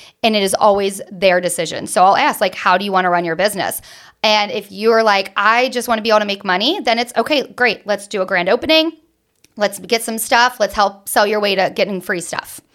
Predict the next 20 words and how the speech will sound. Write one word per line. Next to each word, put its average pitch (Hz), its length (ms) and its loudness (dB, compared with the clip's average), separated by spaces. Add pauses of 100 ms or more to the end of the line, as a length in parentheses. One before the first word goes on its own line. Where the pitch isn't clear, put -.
(520)
And 202 600 -2 (500)
it's 226 280 -2
never 220 340 0
a 226 60 -2
push 196 300 -4
to 247 80 -4
do 247 120 0
inventory. 262 840 2
I 202 140 0
feel 202 200 -4
like 202 180 0
that's 196 220 -4
one 196 200 -2
thing 202 200 -4
where 185 300 2
I'm 190 260 0
very 185 260 0
strong 180 500 0
in 185 200 -6
our, 185 360 0